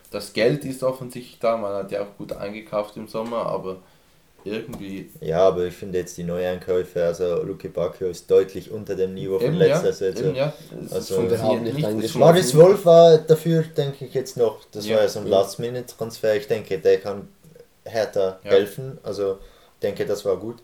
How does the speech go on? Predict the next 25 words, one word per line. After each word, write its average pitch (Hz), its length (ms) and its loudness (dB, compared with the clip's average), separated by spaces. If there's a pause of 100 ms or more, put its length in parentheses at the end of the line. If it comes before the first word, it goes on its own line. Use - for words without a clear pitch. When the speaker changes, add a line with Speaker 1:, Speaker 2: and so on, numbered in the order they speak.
(500)
Speaker 2:
Aber 95 600 0 (220)
ja, 92 380 2
also 110 240 -2
es 139 100 0
Speaker 1:
Aber - 140 0
Speaker 2:
funktioniert 131 460 -2
noch 117 220 -4
nicht 117 160 -8
so 113 140 -2
ganz 85 360 -4
und 101 200 -12
ich 101 120 -12
finde, 107 220 -8
Jovic 110 560 -4
irgendwie 101 440 -6
hat 101 160 -6
da 104 80 -4
noch 104 180 -6
nicht 107 220 -12
die 98 100 -4
Akzente 98 500 -6
Speaker 1:
Nein. 82 80 -8
Speaker 2:
gesetzt, - 680 -8
Speaker 3:
Mhm. 87 380 -12
Speaker 2:
die 95 360 -8